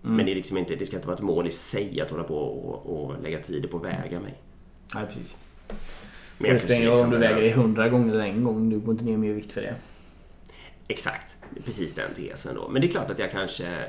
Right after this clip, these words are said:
Speaker 2: mer sällan än en gång i veckan eller något sånt där kanske är onödigt snålt, liksom.
Speaker 1: Mm.
Speaker 2: Det kanske ändå har ett värde. Eh,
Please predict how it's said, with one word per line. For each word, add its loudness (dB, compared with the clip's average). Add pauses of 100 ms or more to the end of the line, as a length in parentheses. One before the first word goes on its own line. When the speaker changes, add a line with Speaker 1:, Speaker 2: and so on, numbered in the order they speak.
(180)
Speaker 2:
mer 2
sällan -2
än -2
en -4
gång -6
i -12
veckan -6
eller 0
något -2
sånt -4
där -8
kanske -12
är -6 (160)
onödigt -12
snålt, -10 (100)
liksom. -10
Speaker 1:
Mm. -4
Speaker 2:
Det -10
kanske -8
ändå -6
har -6
ett -10
värde. -8 (760)
Eh, -8